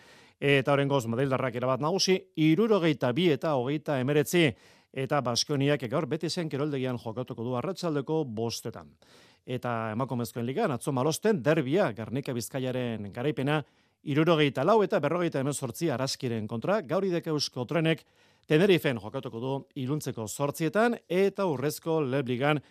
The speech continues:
Iraurgik etxean Alakante hartuko du arratsaldeko seietan. Eskubaloia, atzo Donostian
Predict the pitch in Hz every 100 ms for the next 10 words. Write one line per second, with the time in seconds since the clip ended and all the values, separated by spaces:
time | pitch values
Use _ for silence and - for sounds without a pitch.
0 | _ _ - 131 151 143 156 123 - 147
1 | 135 113 170 196 165 139 127 139 127 127
2 | - _ _ - 131 165 - 135 127 143
3 | 135 117 104 - 117 110 98 - _ -
4 | _ 147 147 208 208 170 151 104 85 131
5 | - 151 147 147 143 123 98